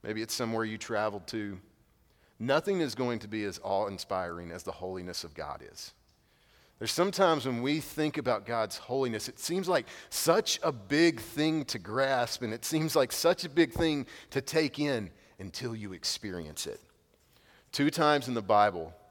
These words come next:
it's, there's a record of someone being called into the throne room of God. Each records something that happens in the same way, that there are these angels that fly around God,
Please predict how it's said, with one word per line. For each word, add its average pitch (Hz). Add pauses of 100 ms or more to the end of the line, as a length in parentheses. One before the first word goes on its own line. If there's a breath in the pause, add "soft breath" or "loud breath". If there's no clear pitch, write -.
(180)
it's, -
there's 110
a 101
record 113
of 98
someone 110
being 101
called 120
into 107
the 90
throne 110
room 107
of 95
God. 85 (1300 loud breath)
Each 143 (220)
records 127
something 113
that 104
happens 110 (100)
in 104
the 92
same 104
way, 87 (680 soft breath)
that -
there 123
are 117
these 110
angels 98
that 87
fly 123
around 127
God, 85